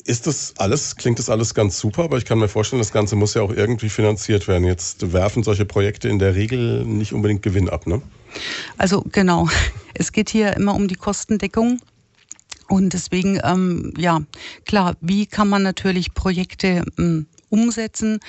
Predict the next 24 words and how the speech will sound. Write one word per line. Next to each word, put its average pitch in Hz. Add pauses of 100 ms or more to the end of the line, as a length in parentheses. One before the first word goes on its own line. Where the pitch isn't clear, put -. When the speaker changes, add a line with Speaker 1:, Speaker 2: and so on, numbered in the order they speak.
(280)
Speaker 2:
Wir 190
überlegen 196
uns 190
natürlich 190
auch -
immer 180
verschiedene 180
Themen. 196
Wir 185
sind 185
ja 180
auch, 165 (160)
ja, 165
Umweltstation 196 (520)
seit, -
ähm, 170
zweitausendvier. 175 (220)
Das 165
heißt, 170
wir 175 (180)
können 175 (540)
mit, -
äh, 165 (140)
ja, 160